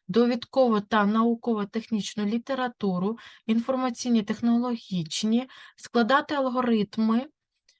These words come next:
в-, е, визначення вимог об'єктів стандартизації, розробляти документи, що регламентують виконання процесів чи їх окремих стадій і процесів, визначати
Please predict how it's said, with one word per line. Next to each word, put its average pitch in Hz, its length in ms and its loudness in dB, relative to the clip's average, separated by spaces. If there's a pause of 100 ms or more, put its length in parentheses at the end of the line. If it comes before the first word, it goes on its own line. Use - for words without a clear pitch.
в-, 208 280 -2
е, 196 280 0
визначення 214 680 -2
вимог 214 460 0
об'єктів 202 600 -4
стандартизації, 240 1160 -4
розробляти 233 600 -2
документи, 226 680 0
що 214 260 -2
регламентують 220 840 0
виконання 196 640 0
процесів 208 760 -4 (460)
чи - 140 0
їх 226 320 0
окремих 202 640 0 (140)
стадій 226 760 -2
і 233 120 0
процесів, 180 880 -4 (520)
визначати 269 800 2